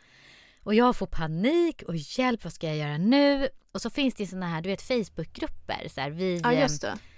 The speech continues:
Speaker 1: eh, och så här, det som händer i Båstad, tror jag den hette, eller någonting. Och så tänkte jag, men jag får gå ut och lägga ut en efterlysning på honom.
Speaker 2: Ja.
Speaker 1: Och sen så, och, och jag var ju så här jättestressad och försöka hämta datorn och, och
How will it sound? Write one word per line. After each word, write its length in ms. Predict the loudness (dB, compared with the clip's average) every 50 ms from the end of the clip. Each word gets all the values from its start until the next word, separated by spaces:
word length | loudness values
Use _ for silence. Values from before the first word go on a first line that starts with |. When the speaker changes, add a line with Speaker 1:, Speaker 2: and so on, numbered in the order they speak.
| -20 -8
Speaker 1:
eh, 160 | -6 -4 -4 -2
och 60 | -4
så 60 | -4
här, 80 | -4 -2
det 120 | -4 -4
som 180 | -4 -6 -6 -4
händer 280 | -4 -4 -4 -4 -6
i 40 | -6
Båstad, 460 | -6 -4 -2 -2 -2 -4 -4 -8 -10
tror 120 | -10 -10 -12
jag 60 | -10
den 80 | -12
hette, 200 | -12 -12 -14 -14
eller 100 | -14 -12 -12
någonting. 380 | -12 -12 -10 -10 -12 -12 -14 -18 -20 -20 -20 _ _ _ -10
Och 80 | -4
så 40 | -2
tänkte 140 | 0 0 2
jag, 40 | 4
men 40 | 4
jag 100 | 4 4
får 80 | 4
gå 100 | 2 2
ut 100 | 0 -2
och 60 | -4 -6
lägga 200 | -6 -8 -10 -10
ut 80 | -8
en 80 | -8 -8
efterlysning 560 | -10 -8 -4 0 2 2 2 0 -2 -4 -4
på 80 | -2 -4
honom. 320 | -4 -4 -6 -8 -10 -10 -12 -14 -16 -18 -20 -20 -20 _ _ _ _ _ _ _ 4
Speaker 2:
Ja. 180 | 4 6 6 4
Speaker 1:
Och 80 | 4 2
sen 200 | 2 0 0 0
så, 280 | 2 4 4 4 4
och, 360 | 2 0 0 2 2 2 2 0
och 160 | 0 0 0
jag 120 | 2 2 2
var 80 | 0
ju 60 | -2
så 80 | -4 -6
här 60 | -10
jättestressad 920 | -10 -12 -12 -10 -10 -10 -10 -10 -12 -8 -6 -6 -6 -6 -6 -6 -6 -6 -6
och 60 | -8
försöka 220 | -12 -12 -10 -10
hämta 200 | -10 -10 -10 -6
datorn 680 | -2 0 0 0 0 -2 -2 -2 -2 0 -2 -2 -4
och, 540 | -4 -4 -4 -4 -4 -6 -6 -8 -10 -12 -12
och 360 | -10 -6 -4 -4 -4 -4 -6